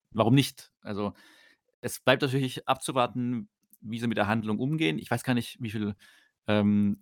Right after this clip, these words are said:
ob sie da jetzt mehrere Staffeln angedacht haben oder wie sie da weitergehen und ob sich irgendwann dann zu Spiel zwei dann hinarbeiten möchten. Ähm, wobei da ist wahrscheinlich die Hauptdarstellerin von Ellie noch zu jung dann, es sei denn, sie warten ein bisschen.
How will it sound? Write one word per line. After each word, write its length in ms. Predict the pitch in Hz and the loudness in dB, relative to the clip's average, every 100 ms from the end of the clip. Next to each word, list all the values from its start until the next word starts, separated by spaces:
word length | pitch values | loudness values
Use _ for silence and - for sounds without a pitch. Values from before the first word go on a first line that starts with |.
| - | -4
ob 140 | - | -2
sie 100 | 135 | 2
da 120 | 113 | 4
jetzt 160 | 110 - | 2 2
mehrere 240 | 110 104 | -2 -2
Staffeln 380 | 98 104 113 139 | -2 -4 -4 -6
angedacht 560 | - 123 127 127 - - | -4 -6 -4 -6 -6 -4
haben 220 | 127 127 | -4 -4
oder 200 | 104 101 | -4 -2
wie 40 | |
sie 80 | 101 | 0
da 140 | 98 92 | 2 4
weitergehen 580 | 107 - 127 127 135 139 _ | 4 2 -4 -4 -4 -6 _
und 100 | - | -8
ob 100 | 101 | -8
sich 200 | - - | -8 -4
irgendwann 300 | 113 110 110 | 0 4 4
dann 180 | 110 107 | 4 2
zu 120 | - 117 | 0 -6
Spiel 420 | - - - 113 104 | -6 -10 -4 -2 0
zwei 440 | - 107 127 135 | 4 4 4 2
dann 200 | 127 123 | -2 -4
hinarbeiten 600 | - 135 127 - 120 - | -4 -4 -4 -2 -4 -4
möchten. 440 | 120 123 - 139 143 _ - - - - _ _ _ - | -6 -8 -8 -8 -10 _ -20 -20 -18 -20 _ _ _ -2
Ähm, 640 | 104 101 101 104 101 - _ _ _ _ - | 2 2 4 2 0 -6 _ _ _ _ -8
wobei 200 | 104 208 | 0 2
da 80 | 101 | 0
ist 100 | - | -2
wahrscheinlich 160 | 113 | -2
die 60 | 101 | 0
Hauptdarstellerin 600 | 98 - 110 98 95 92 | 0 0 -2 0 0 -4
von 440 | - 92 92 92 98 | -4 -4 -2 -4 -8
Ellie 260 | - 101 98 | -8 -4 -2
noch 160 | 95 | -4
zu 140 | - 104 | -6 -4
jung 280 | 101 101 107 | -2 0 0
dann, 360 | 107 131 135 _ _ _ | 2 0 -4 _ _ _
es 80 | - | -2
sei 80 | 98 | 2
denn, 100 | 104 | 2
sie 120 | 98 | 2
warten 200 | 101 - | -2 0
ein 100 | 92 | -2
bisschen. 440 | 98 - 98 123 | -2 -4 -2 -2